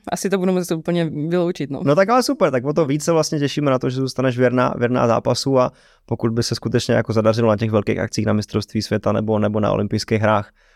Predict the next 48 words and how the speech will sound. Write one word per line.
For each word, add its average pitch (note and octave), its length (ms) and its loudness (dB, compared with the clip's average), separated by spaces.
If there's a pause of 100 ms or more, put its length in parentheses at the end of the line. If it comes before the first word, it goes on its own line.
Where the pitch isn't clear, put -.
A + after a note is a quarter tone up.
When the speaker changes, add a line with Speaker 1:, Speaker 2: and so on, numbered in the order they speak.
(180)
Speaker 2:
tak, - 300 0
eh, G#2 200 4 (140)
ten A2+ 140 2
zápas G#2 320 2
se A2 60 -4
prostě B2+ 240 -6
zákonitě A2 400 0
musí G2+ 220 -2
zvednout. F#2+ 360 -2 (580)
Speaker 1:
No D#3 80 -2
doufám, F#3+ 640 2 (200)
protože C3+ 320 -10
to D3 80 0
už C#3 100 -8
není E3+ 180 2
možný. E3 460 0 (520)
Speaker 2:
<laughs> - 600 -6
No B2 80 2
ale E3 120 4
ty G3 120 -2
vlastně F3+ 240 2
trénuješ B2+ 560 2
i B2 480 2
s A2+ 120 -2
holkama A#2+ 340 0
z - 80 -6
M A#2 80 2
M G#2+ 120 0
A, A#2 140 0
s - 60 -8
Ludskou A#2 260 -2
Pudilovou, A2+ 640 2
s, - 200 -4
eh, - 20 0 (960)
vlastně A2+ 240 -4
první G#2+ 220 2
Češkou, - 300 -4
co - 120 -6
byla G#2+ 160 2
v G2+ 120 -2
U - 40 4
F G2 100 -2
C, - 120 -4
teď - 120 -4
se - 60 -12
tam G#2+ 100 2
vrátila G#2 340 2
zpátky G#2+ 480 0